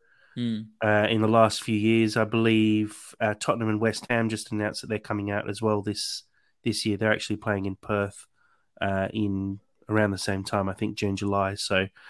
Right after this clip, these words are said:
Speaker 2: um, we have a couple of teams come out every year. We've had the big names as well. Liverpool, Man United come out recently.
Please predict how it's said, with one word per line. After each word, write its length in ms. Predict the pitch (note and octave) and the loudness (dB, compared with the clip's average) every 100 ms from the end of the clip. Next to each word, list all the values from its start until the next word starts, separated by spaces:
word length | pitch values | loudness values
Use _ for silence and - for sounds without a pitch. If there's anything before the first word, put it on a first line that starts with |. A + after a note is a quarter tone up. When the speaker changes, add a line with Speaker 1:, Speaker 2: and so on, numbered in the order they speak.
| - - A#2 | -20 -2 4
Speaker 2:
um, 360 | G#2+ G#2 G#2+ - | 6 4 0 -2
we 140 | C#3 D#3+ | 6 8
have 140 | G3 | 8
a 60 | E3 | 6
couple 280 | - C3+ A2+ | 4 4 4
of 80 | |
teams 300 | - A#2 G#2+ | 4 4 4
come 180 | - A2 | 2 4
out 120 | G#2+ - | 4 2
every 200 | G#2+ G#2 | 0 2
year. 100 | A2+ | 2
We've 140 | A#2 | 2
had 280 | A#2+ A2 - - - | 2 2 0 -10 -6
the 60 | |
big 240 | A2 A#2 A2+ | 0 2 4
names 320 | G#2+ G#2+ G#2 | 4 4 0
as 100 | G2+ | 2
well. 120 | A2 | 4
Liverpool, 420 | A2 G#2+ - A2+ | 4 0 -2 0
Man 200 | G#2+ G#2+ | 2 0
United 520 | G2+ G#2 G#2 - G2+ | 0 0 -2 -6 -12
come 160 | - G#2 | -6 -4
out 120 | G2+ | -2
recently. 560 | G#2 G2+ - - G2+ | -2 -4 -6 -6 -6